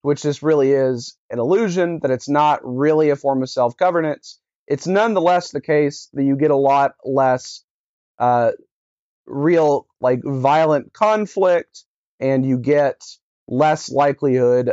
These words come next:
of just brute assertions of power, um, with, uh, democracy, and that, uh, the alternative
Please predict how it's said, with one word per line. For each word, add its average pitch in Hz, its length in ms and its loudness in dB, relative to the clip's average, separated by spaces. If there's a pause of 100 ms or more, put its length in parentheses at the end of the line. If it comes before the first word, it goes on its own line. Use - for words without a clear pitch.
of 117 400 -2 (400)
just 117 180 -12
brute 143 560 0
assertions 139 800 -2
of - 180 -8
power, 156 580 0 (640)
um, 131 420 0 (160)
with, 143 600 -2 (500)
uh, 113 180 -2
democracy, 180 1000 -2 (580)
and 151 600 0
that, 139 640 -2 (1120)
uh, 127 440 2
the 143 160 0
alternative 160 840 0